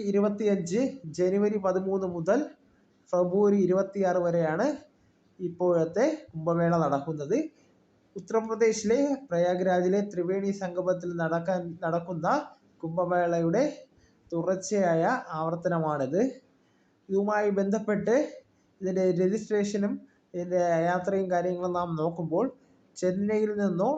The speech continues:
ട്രിവാൻഡ്രം നിന്നോ പ്രയാഗ്രാജിലേക്ക് തന്നെ ട്രെയിൻ എടുക്കുന്നതിൽ വളരെയധികം സൗകര്യമുണ്ട്. ഇപ്പോൾ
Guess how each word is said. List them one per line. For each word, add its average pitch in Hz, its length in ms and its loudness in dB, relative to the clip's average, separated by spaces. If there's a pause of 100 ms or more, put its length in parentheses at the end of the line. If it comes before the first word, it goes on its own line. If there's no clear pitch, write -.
(260)
ട്രിവാൻഡ്രം 180 600 0
നിന്നോ 170 300 -2
പ്രയാഗ്രാജിലേക്ക് 170 1040 0
തന്നെ 170 260 0 (360)
ട്രെയിൻ 165 360 0
എടുക്കുന്നതിൽ 170 640 0 (480)
വളരെയധികം 165 760 0
സൗകര്യമുണ്ട്. 156 840 0 (840)
ഇപ്പോൾ 185 380 -2